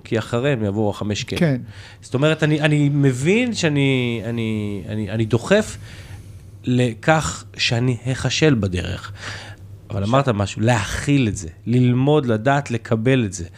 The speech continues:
Speaker 1: להשתלט על זה, לנהל את זה, ואז להתקדם, נכון?
Speaker 3: אני, כן, אני, אני גם מסתייג ואני אגיד למה זה כאילו נתון במחלוקת הדבר הזה, כי,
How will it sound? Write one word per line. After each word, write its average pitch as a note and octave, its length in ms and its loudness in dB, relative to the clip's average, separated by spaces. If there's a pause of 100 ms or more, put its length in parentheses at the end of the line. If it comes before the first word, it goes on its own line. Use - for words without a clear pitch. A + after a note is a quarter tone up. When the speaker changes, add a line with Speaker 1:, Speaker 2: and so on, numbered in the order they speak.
(260)
Speaker 1:
להשתלט G#2+ 540 2
על D3 100 4
זה, F#3 140 2 (140)
לנהל G#2+ 360 4
את C3+ 100 2
זה, C#3 140 0 (320)
ואז G2+ 300 0
להתקדם, G#2 400 0 (140)
נכון? C#3+ 240 0
Speaker 3:
אני, A#2 340 0
כן, E3+ 200 2
אני, A2+ 300 2
אני A2 180 2
גם G#2+ 160 2
מסתייג A#2+ 420 2
ואני B2+ 140 2
אגיד C3 160 2
למה B2+ 280 2
זה A2+ 180 2
כאילו G#2 340 2
נתון G2 380 0
במחלוקת F#2+ 560 -2
הדבר F2 320 0
הזה, G2+ 200 2
כי, A2 260 -2